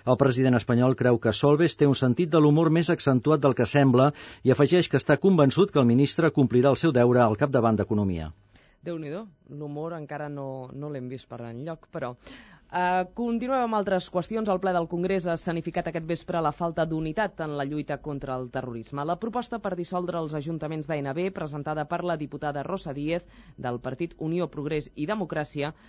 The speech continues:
Speaker 2: ha aconseguit dividir el P P i el psoe. Tal com estava previst, evidentment, la moció ha quedat rebutjada. Madrid, Albert Calatrava, bona nit.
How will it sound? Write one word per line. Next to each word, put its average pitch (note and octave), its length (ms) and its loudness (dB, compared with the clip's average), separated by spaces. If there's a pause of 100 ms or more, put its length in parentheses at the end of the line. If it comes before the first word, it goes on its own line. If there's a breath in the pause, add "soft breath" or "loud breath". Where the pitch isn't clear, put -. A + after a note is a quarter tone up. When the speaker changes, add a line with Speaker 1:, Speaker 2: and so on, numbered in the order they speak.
(120)
Speaker 2:
ha C#3 160 -2
aconseguit F3 480 -6
dividir F#3+ 320 -4
el D#3+ 80 -4
P F#3 160 -6
P F#3 160 -4
i E3+ 160 -6
el D3 80 -6
psoe. G#2 380 -12 (120)
Tal G#3+ 220 -4
com C#3+ 160 -8
estava C3 320 -10
previst, F#3+ 400 -8
evidentment, C3 480 -8
la C3 80 -8
moció B2 400 -10 (260 soft breath)
ha C3 140 -8
quedat C3 320 -4 (160)
rebutjada. C3 720 -8 (300 soft breath)
Madrid, G3 340 -4
Albert G3 320 -4
Calatrava, F3 320 -4
bona D#3 240 -6
nit. D3+ 320 -12